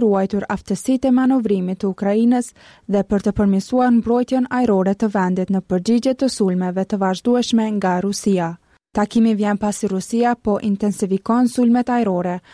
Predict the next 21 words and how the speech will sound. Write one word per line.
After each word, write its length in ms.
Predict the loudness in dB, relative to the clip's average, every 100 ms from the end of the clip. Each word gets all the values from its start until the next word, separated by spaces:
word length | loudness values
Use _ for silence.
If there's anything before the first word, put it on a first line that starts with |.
| -20 _
kundër 320 | 0 2 2 -2
qyteteve 600 | -4 -2 0 0 0 0
dhe 140 | 0 0
rajoneve 580 | 0 2 2 2 0
të 220 | -2 -4 -2
Ukrainës. 800 | -4 -2 0 0 0 -2 -6 -12 _ _ -20 _
Moska 460 | 2 2 2 0 0
lëshoi 400 | 2 0 0 0 0
një 120 | 0
valë 220 | 0 0
të 80 | 0
re 100 | 0 0
të 80 | -4 0
dronëve 360 | 2 2 0
sulmues 540 | -2 0 2 2 2 0
të 100 | -2
prodhuar 420 | 0 0 2 2 2
nga 140 | 0
Irani 440 | 0 0 2 4 4
në 120 | 2 0
Kiev 300 | -4 -4